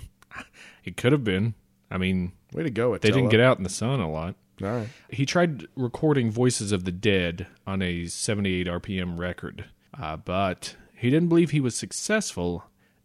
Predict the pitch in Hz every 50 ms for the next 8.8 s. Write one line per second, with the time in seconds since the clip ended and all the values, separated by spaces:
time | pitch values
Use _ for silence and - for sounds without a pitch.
0 | _ - 104 107 - - - - - 185 175 135 123 120 120 131 151 - _ -
1 | - 139 120 107 - - - 156 147 - - 101 - - - - - 196 135 90
2 | 80 _ - - - - - _ _ _ _ _ _ _ _ - 107 107 107 104
3 | 98 104 107 104 107 110 107 110 92 87 90 98 104 107 101 98 - 107 98 92
4 | 85 85 87 104 - _ 104 98 - - 180 175 143 - - - - _ _ -
5 | - - 151 151 156 160 139 135 135 135 127 110 82 78 71 64 - _ _ _
6 | _ _ - 127 123 127 - 123 101 95 107 101 101 117 110 117 117 107 107 92
7 | - 104 92 - - 120 117 117 113 - - 107 92 92 90 90 95 87 85 87
8 | 95 110 131 151 - 123 107 - 107 101 95 95 95 92 85